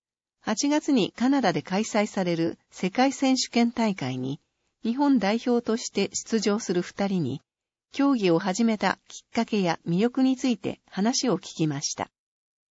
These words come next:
鳥居さん。大学で友人に誘われたのがきっかけで競技を始めました。ロングスローが得意で、試合の時は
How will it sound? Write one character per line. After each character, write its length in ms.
鳥 300
居 40
さ 220
ん。 120
大 180
学 260
で 200
友 180
人 200
に 100
誘 300
わ 80
れ 120
た 120
の 120
が 120
き 180
っ 40
か 120
け 140
で 200
競 240
技 140
を 80
始 280
め 120
ま 120
し 120
た。 180
ロ 140
ン 80
グ 100
ス 140
ロ 160
ー 20
が 120
得 300
意 100
で、 220
試 240
合 140
の 120
時 280
は 200